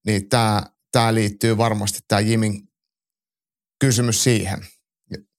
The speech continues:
Mutta Andy voisi tavaa sitä vielä lisää varmaan vaikka se viikon toiseen jaksoon.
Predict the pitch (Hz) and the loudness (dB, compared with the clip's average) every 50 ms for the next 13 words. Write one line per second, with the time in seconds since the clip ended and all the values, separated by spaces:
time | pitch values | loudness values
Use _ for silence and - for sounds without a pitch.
0 | _ _ _ _ _ _ _ _ _ _ _ _ _ _ _ _ - - _ 139 | _ _ _ _ _ _ _ _ _ _ _ _ _ _ _ _ -20 -10 _ -2
1 | 123 123 139 139 135 143 131 147 151 139 147 - 165 151 135 131 123 120 - 143 | 0 2 2 2 2 2 4 4 2 2 0 0 -2 0 0 0 0 0 -2 -2
2 | 123 127 123 127 135 127 127 131 135 139 127 135 123 120 110 - - _ _ _ | -2 -2 0 0 0 2 2 2 0 0 0 0 0 0 -2 -4 -10 _ _ _
3 | _ _ _ _ _ _ _ _ _ 123 127 123 123 123 117 117 127 - - - | _ _ _ _ _ _ _ _ _ -2 -2 0 0 -2 -2 -2 -4 -6 -4 -2
4 | 139 127 - 76 - 135 131 - 123 107 131 117 110 92 98 69 73 78 64 - | 0 0 -2 0 -2 -2 0 0 -2 0 0 0 0 0 -2 -2 -2 -2 -4 -6
5 | - - - - - | -8 -8 -8 -8 -8